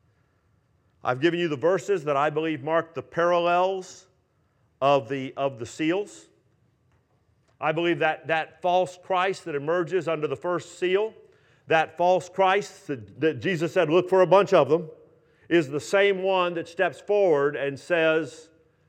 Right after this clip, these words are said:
"I'll give you worldwide peace." He is given a crown,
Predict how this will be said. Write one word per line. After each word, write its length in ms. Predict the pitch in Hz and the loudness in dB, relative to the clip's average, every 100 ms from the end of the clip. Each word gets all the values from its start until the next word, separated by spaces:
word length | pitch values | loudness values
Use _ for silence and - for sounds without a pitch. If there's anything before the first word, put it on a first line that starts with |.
| - | -4
"I'll 360 | 156 190 147 | 2 2 0
give 280 | 117 208 180 | 2 4 4
you 360 | 151 156 151 135 - | 0 -2 -4 -6 -16
worldwide 600 | 131 170 165 165 160 160 | 0 2 2 2 0 0
peace." 540 | 170 180 110 - - _ _ _ _ _ _ _ _ _ _ | -2 -4 -4 -16 -20 _ _ _ _ _ _ _ _ _ _
He 220 | 160 180 | 2 4
is 140 | 156 | 2
given 560 | - - 220 233 165 160 | -2 6 6 8 2 -2
a 160 | 170 160 | -2 -4
crown, 500 | - 196 170 104 | 0 0 2 -2